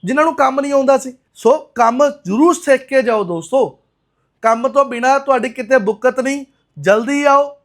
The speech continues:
ਜਲਦੀ ਆਓ, ਤੁਸੀਂ ਵੀ ਯੂਰੋ ਕਮਾਓ ਤੇ ਆਪਣੀ ਲਾਈਫ ਨੂੰ ਸੈੱਟ ਕਰ ਲਓ ਪੁਰਤਗਾਲ ਦੇ ਵਿੱਚ ਜਾ ਕੇ, ਕਿਉਂਕਿ ਪੁਰਤਗਾਲ ਜਿਹੜੇ ਸਹੀ ਤਰੀਕੇ ਨਾਲ ਆਉਂਦੇ ਆ ਉਹਨਾਂ ਦਾ ਵੈਲਕਮ ਕਰਦਾ, ਜਿਹੜਾ ਗਲਤ ਤਰੀਕੇ ਨਾਲ ਆਉਂਦਾ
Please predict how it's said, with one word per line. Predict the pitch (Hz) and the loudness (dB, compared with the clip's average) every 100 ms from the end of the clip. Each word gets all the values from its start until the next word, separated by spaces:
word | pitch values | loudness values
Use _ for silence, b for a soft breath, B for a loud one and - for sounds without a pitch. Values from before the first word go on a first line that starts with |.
| - 165 | -16 -2
ਜਲਦੀ | 214 233 277 262 | -2 0 0 2
ਆਓ, | 262 254 - _ _ - | 4 2 -4 _ _ -8
ਤੁਸੀਂ | 247 302 | -4 -2
ਵੀ | 311 | 0
ਯੂਰੋ | 254 254 262 277 | 2 4 4 2
ਕਮਾਓ | 269 247 247 302 | 0 2 4 2
ਤੇ | 294 _ 269 | 0 _ -2
ਆਪਣੀ | 269 240 277 269 | 0 0 -4 -2
ਲਾਈਫ | 247 240 | 0 -2
ਨੂੰ | 247 269 | -4 -4
ਸੈੱਟ | 240 240 | -4 -4
ਕਰ | 240 240 233 | -2 -2 2
ਲਓ | 269 294 | 0 0
ਪੁਰਤਗਾਲ | - 254 254 269 269 | 0 0 0 0 2
ਦੇ | 262 | 2
ਵਿੱਚ | 254 | 0
ਜਾ | 220 220 220 | 0 0 0
ਕੇ, | 233 277 | 2 0
ਕਿਉਂਕਿ | 269 _ 247 233 262 | 0 _ -2 0 -4
ਪੁਰਤਗਾਲ | 254 240 262 254 254 285 285 B 175 | -2 -2 -2 0 2 0 -6 B -2
ਜਿਹੜੇ | 262 294 | 0 0
ਸਹੀ | 269 320 | 0 -2
ਤਰੀਕੇ | 320 294 277 | -2 -6 -2
ਨਾਲ | 269 269 | 0 0
ਆਉਂਦੇ | 240 226 247 | 0 -2 2
ਆ | 269 | 2
ਉਹਨਾਂ | 277 277 | 2 2
ਦਾ | 277 | 2
ਵੈਲਕਮ | 185 196 208 254 247 | 2 0 -2 -2 0
ਕਰਦਾ, | 262 254 285 277 B - | 0 2 0 0 B -2
ਜਿਹੜਾ | 247 294 | 0 0
ਗਲਤ | 220 302 311 | 0 -2 -2
ਤਰੀਕੇ | 294 - 269 | -10 -2 2
ਨਾਲ | 269 | 4
ਆਉਂਦਾ | 254 247 294 | 2 2 0